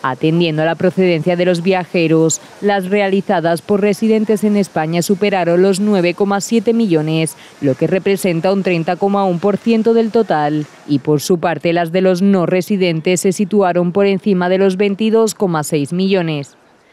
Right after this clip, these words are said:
Según los datos del Instituto Estadístico, la estancia media aumenta un uno coma cuatro por ciento respecto a mayo de dos mil veintidós, situándose en tres pernoctaciones por viajero.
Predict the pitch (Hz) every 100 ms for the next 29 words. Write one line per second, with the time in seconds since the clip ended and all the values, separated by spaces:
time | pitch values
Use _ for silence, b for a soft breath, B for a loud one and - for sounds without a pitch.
0 | b b - 170 160 170 170 147 147 135
1 | 160 151 185 180 175 196 165 180 165 165
2 | 196 180 160 - 175 175 170 165 b b
3 | 175 185 170 214 202 208 208 170 151 160
4 | 180 190 196 165 170 202 214 214 202 202
5 | 185 156 151 175 170 185 - 196 165 185
6 | 190 175 202 - 214 202 180 165 180 196
7 | 202 190 226 226 233 220 220 160 151 156
8 | - b b - 180 160 196 190 170 165
9 | 160 196 190 190 202 175 - 196 196 202
10 | - 214 - 233 226 220 - 160 139 165
11 | 170 - 185 151 131